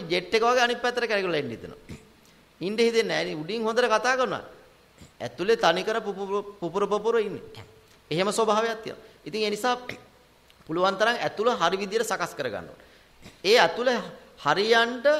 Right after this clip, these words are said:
අර පුළුවන් තරම් මේ හොඳ දේවල් පුරුදු කරගන්න කියලා කියන්නේ. පුළුවන් තරම් ධර්මයේ වුණත් දවසට වැඩි ප්‍රමාණයක් ශ්‍රවණය කරන්න.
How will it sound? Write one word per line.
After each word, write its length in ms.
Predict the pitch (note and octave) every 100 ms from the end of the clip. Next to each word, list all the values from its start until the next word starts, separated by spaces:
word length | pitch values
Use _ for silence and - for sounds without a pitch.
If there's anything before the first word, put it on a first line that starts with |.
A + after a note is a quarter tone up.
| - - - -
අර 140 | - A3
පුළුවන් 400 | - F#3+ A3 A#3
තරම් 240 | A#3+ C4 C4
මේ 240 | F#3+ F3 E3+
හොඳ 260 | F#3 G#3 B3+
දේවල් 400 | G#3+ G#3+ F3+ D#3 - - - - _ _ -
පුරුදු 220 | G3 F#3
කරගන්න 340 | E3 D3+ C#3+
කියලා 220 | C#3+ C#3 C3
කියන්නේ. 360 | A#2 - - - - _ _
පුළුවන් 260 | D#3 F3 F3
තරම් 220 | F#3 F#3+
ධර්මයේ 420 | F3+ D3+ D#3 D#3
වුණත් 280 | D#3 E3 A#3 - - - - _ - - - _ _ -
දවසට 360 | D3 D3+ D#3 F#3
වැඩි 220 | E3+ E3
ප්‍රමාණයක් 560 | E3 D#3+ D#3+ E3 G#3+ A3
ශ්‍රවණය 400 | - G#3 F3+ C#3+
කරන්න. 220 | G#2+